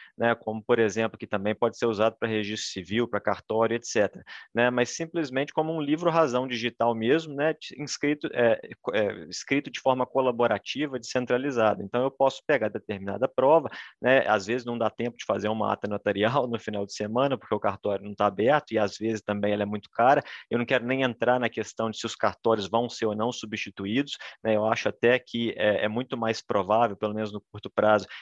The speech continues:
em que os cartórios incorporem essa tecnologia pra dar mais segurança e robustez aos registros que eles próprios fazem, né? Mas às vezes é bom recorrer, né, a uma blockchain, a um serviço que funciona vinte e quatro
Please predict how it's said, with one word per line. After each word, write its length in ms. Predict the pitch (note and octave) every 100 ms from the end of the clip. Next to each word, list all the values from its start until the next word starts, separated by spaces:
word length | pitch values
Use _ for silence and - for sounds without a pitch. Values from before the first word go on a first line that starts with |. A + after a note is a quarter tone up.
| -
em 60 | G#2
que 100 | A2+
os 80 | G#2+
cartórios 460 | A2+ G2 G#2+ G#2
incorporem 680 | B2 - A#2+ G2+ - A#2+ C#3+
essa 180 | C#3 -
tecnologia 880 | - G#2+ - G#2 G#2 F2+ F#2 A#2+ D3
pra 180 | - G#2
dar 180 | G#2
mais 280 | G#2+ G#2+ -
segurança 560 | G#2+ F#2+ F#2+ G#2+ B2+ -
e 40 |
robustez 580 | G#2 A2 G2 - A2 G#2
aos 140 | G#2
registros 520 | - F#2+ F#2 A#2 - -
que 80 | B2
eles 240 | C#3 -
próprios 460 | - A2 G#2 G2 -
fazem, 480 | G2 G2+ A2 C3+ F3 - - - -
né? 160 | C3+
Mas 220 | D3 C#3+
às 180 | D3+ A#2+
vezes 360 | G2+ D#3 G3 B2+
é 100 | C3+
bom 260 | G#2+ D#3+
recorrer, 640 | E3+ C#3+ - A2 G#2 C#3 C#3+
né, 160 | A#2+
a 100 | F2+
uma 180 | A2 G#2+
blockchain, 580 | G#2 G#2+ - - B2+ D#3+
a 40 |
um 80 | B2
serviço 440 | - G#2+ F#2+ A2+ -
que 120 | -
funciona 400 | G#2+ - G#2+ G#2
vinte 200 | G2+ G2+
e 40 |
quatro 260 | - G#2